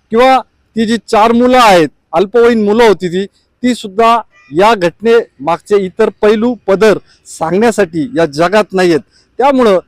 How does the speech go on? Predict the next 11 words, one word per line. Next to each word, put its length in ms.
या 180
संपूर्ण 720
चार 300
मर्डर 440
आणि 200
एका 280
सुसाईड 380
केसमध्ये 680
आता 280
त्याची 260
बायको 720